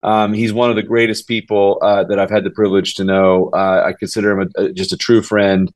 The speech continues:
And it's, it's great to see. A lot of times you can get people that are very serious about their faith,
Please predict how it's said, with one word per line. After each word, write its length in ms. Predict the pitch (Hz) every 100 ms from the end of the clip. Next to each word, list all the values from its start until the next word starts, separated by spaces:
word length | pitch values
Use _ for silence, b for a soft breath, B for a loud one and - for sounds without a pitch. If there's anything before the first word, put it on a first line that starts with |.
| B B _ _
And 360 | - 110 110 110
it's, 200 | 117 117
it's 220 | - 123
great 260 | - 147 143
to 80 | 131
see. 220 | - 131
A 80 | 110
lot 180 | 127 143
of 60 |
times 180 | 143 131
you 60 | 113
can 100 | 98
get 140 | 120
people 180 | 117 104
that 80 | 101
are 40 |
very 180 | 107 104
serious 360 | - 113 107
about 240 | 98 104 101
their 140 | 98 -
faith, 300 | 110 117 120